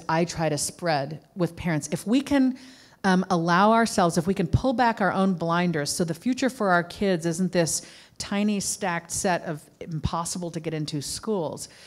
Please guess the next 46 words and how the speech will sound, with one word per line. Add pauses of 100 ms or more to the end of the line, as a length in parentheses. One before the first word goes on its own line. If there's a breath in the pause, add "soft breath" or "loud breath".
(140 loud breath)
If
we
can
appreciate
that
there
is,
say,
a
hundred
and
forty
of
them,
two
hundred
of
them,
whatever
you
want,
number
you
wanna
pick, (640 loud breath)
we
can
relax.
Then
every
moment
of
their
childhood
doesn't
feel
make
or
break. (380 loud breath)
Every
quiz,
every
piece
of
homework,
every